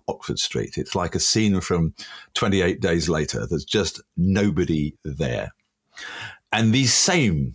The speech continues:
person from Her Majesty's government rang and said, "You've overcooked this." <laughs> So that just tells you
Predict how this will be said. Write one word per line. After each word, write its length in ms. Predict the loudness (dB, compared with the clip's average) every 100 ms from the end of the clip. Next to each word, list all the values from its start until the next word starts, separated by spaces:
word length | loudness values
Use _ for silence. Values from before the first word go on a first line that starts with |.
| -6
person 640 | -2 0 0 -2 -4 -6 -14 _
from 300 | -8 -4 -4
Her 80 | -2
Majesty's 380 | -2 -2 -4 -2
government 360 | -2 0 -2 0
rang 300 | 0 2 0
and 100 | 2
said, 300 | 0 0 -4 _ _ _ _ -2
"You've 140 | 0
overcooked 420 | 0 0 0 0
this." 260 | -2 -2 -6 -14 -20 _ _ _ _ -20 -18 -6
<laughs> 80 | -4 -4 -14 -20 -20 -20 -12 -10 -10 -4
So 100 | -2
that 140 | 0 0
just 160 | 0
tells 220 | 0 2
you 160 | 2